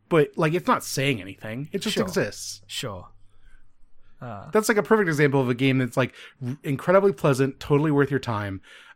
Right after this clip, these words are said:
Speaker 1: uh, is, doesn't really have any states of, like, failure or success, so it is basically a toy,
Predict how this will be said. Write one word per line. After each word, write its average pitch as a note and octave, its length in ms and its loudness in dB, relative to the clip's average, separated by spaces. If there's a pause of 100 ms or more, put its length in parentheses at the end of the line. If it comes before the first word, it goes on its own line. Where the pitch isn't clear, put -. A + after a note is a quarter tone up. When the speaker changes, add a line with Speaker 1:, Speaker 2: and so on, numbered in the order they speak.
Speaker 1:
uh, A2 320 -4 (380)
is, C#3 440 2
doesn't D#3+ 360 2
really D3 240 2
have C3+ 180 2
any C3 160 0
states C3 440 -4
of, C#3 120 -2
like, A#2 180 -4
failure B2+ 340 0
or A2+ 40 -2
success, A#2+ 420 -4
so A#2+ 100 -4
it A2+ 80 -2
is B2 160 0
basically G#2+ 500 -6
a G2 60 -10
toy, F#2+ 460 -6